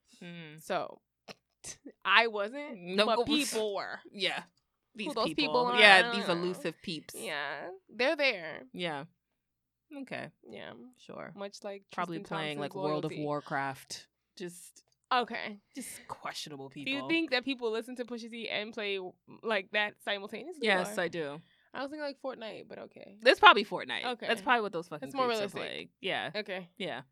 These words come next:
Speaker 2: Mm-hmm.
Speaker 1: Um, that's all I had, actually.
Speaker 2: Oh. We're moving into questions. Questions?
Speaker 1: Oh, is that where we are?
Speaker 2: Yeah.
Speaker 1: Okay.
Speaker 2: What are we, are we not?
Speaker 1: I thought it was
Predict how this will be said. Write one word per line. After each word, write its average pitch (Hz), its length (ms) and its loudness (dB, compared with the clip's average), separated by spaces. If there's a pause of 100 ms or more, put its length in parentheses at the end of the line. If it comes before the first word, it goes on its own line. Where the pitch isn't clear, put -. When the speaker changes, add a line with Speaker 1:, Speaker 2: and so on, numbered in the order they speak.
(160)
Speaker 2:
Mm-hmm. 302 760 -6
Speaker 1:
Um, 311 360 6 (1080)
that's - 120 -12
all 349 120 2
I 285 40 0
had, 262 180 -10
actually. - 400 -20 (600)
Speaker 2:
Oh. 214 480 -2 (640)
We're 214 380 0
moving 202 320 -4
into 175 760 -4 (380)
questions. - 640 -6 (800)
Questions? 247 420 -8 (320)
Speaker 1:
Oh, 277 400 8 (140)
is 220 60 -12
that 262 120 0
where 311 140 -6
we 359 120 -4
are? 370 140 0 (260)
Speaker 2:
Yeah. 247 260 -12 (360)
Speaker 1:
Okay. 220 320 -4 (800)
Speaker 2:
What 220 160 -2
are 226 40 -2
we, 220 360 -6 (180)
are 196 80 -6
we 190 80 -4
not? 208 200 -6 (200)
Speaker 1:
I 220 60 -8
thought 180 160 -8
it 147 60 -8
was 151 140 -8